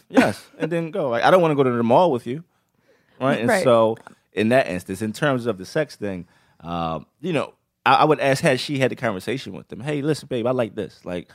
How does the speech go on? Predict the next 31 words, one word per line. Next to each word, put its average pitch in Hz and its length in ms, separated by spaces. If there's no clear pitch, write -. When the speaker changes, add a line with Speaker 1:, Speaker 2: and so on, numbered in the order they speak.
Speaker 1:
you 120 100
know, 90 420
this, 143 340
this 147 280
gets - 300
me 98 160
on. 82 200
Like, 80 120
if 85 80
you 113 80
touch - 280
me 104 100
this 110 260
way 76 180
or 85 180
if 80 80
you 95 180
talk - 220
to - 100
me 107 120
this 110 200
way, 92 120
like, 90 240
you 160 100
know, 104 240
I 147 100
wanna 160 220
please 151 360
you, 196 280
but 113 100
I, 117 260